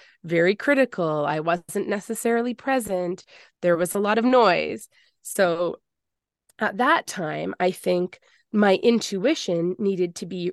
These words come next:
really dialed up to get a message through to me. So I would have this super clairvoyant vision of something going on and say, "Oh, I, that must be happening. Let me look into it."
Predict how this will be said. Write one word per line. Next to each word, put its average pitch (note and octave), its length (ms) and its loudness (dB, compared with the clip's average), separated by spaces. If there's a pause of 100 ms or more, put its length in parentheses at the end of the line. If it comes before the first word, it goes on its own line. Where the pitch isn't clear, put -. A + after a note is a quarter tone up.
really C#4+ 600 4
dialed D#3+ 420 0
up - 200 -6 (180)
to A3+ 100 0
get F3+ 180 2
a E3+ 40 2
message E3+ 420 -2
through B3+ 240 0
to F#3+ 100 2
me. - 300 -8 (240)
So F#3+ 220 0
I F3+ 120 4
would F#3 160 2
have F3 280 -6
this - 200 -6
super A#3 440 0
clairvoyant F#3+ 680 -2
vision F3 300 -4
of D#3+ 100 -6
something F3 320 -4
going E3+ 300 -2
on F#3 220 2
and E3 120 -4
say, E3 240 -6
"Oh, G3+ 180 4
I, D#3+ 120 0 (560)
that G3+ 240 0
must G3 220 -2
be F#3 100 -2
happening. E3 640 -2 (140)
Let F#3+ 140 0
me F3+ 100 0
look - 220 -6
into - 260 -8
it." - 260 -10